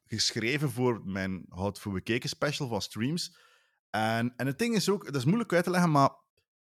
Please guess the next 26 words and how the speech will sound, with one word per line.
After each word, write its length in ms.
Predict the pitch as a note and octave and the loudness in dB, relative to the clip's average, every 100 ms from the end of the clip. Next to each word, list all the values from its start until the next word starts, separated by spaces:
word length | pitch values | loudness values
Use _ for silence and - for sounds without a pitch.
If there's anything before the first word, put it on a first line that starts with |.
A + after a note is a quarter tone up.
| _ _ _ | _ _ _
dat 140 | C3+ | 4
wordt 200 | C#3 D#3+ | 6 6
niet 140 | F#3+ G3+ | 4 0
per 100 | F3+ | 0
se 300 | - D#3+ D#3 | 2 4 2
geschreven 560 | B2+ A#2+ - C#3+ D3 C#3+ | 0 0 0 0 0 0
als 120 | A#2 | 0
een 140 | G2+ | -2
grap. 520 | - - A#2 F#2+ - - A2 B2 _ - | 0 4 4 4 -4 -12 -12 -12 _ -8
Ik, 340 | - D3+ - - | -8 -2 -2 -2
ik 120 | - | 0
schrijf 380 | - - D#3 F3 | 0 2 2 2
soms 200 | D#3+ C3+ | 2 0
ook 120 | D3+ | 0
gewoon 220 | D3+ D3+ | -4 -4
een 80 | A2 | -4
grappige 420 | E2 B2+ C#3 A2 | 0 2 2 -2
referentie. 840 | A2 A#2 - G2 A#2+ A#2+ F2+ D2 - _ _ _ _ _ _ _ - | 0 0 2 2 2 2 -2 -4 -12 _ _ _ _ _ _ _ -4
Omdat 720 | A#2 A#2 A#2 G#2+ A2 G#2+ - | 0 2 2 6 6 6 2
ik, 300 | G2 - - | -6 -6 0
ehm, 680 | G#2+ G2+ G2+ G2 G2 F#2+ F#2+ - _ _ _ _ - - _ _ | 2 4 4 4 2 2 0 -4 _ _ _ _ -10 -10 _ _
ik, 320 | G2 G2+ - | -4 -4 -6
eh, 460 | - G2 G2 F#2+ F2+ | -4 0 2 2 0
ik 140 | - | -4
heb 160 | G#2 - | -6 0
ooit, 400 | A#2 B2+ B2 | 4 4 4